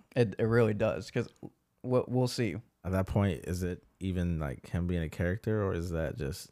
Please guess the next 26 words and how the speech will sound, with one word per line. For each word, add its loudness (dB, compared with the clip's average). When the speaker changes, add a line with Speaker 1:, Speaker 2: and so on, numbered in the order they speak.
Speaker 1:
Dude, 6
Speaker 2:
who 0
he 0
Speaker 1:
most 4
of 4
Speaker 2:
is? 4
Speaker 1:
the -4
time, 2
people 0
that 6
are 4
that 4
immersed 0
in 2
a 0
character, 0
it's -2
just 0
an 2
exaggerated 2
version 0
of -2
themselves, -2
and -2
that's -2
how, 4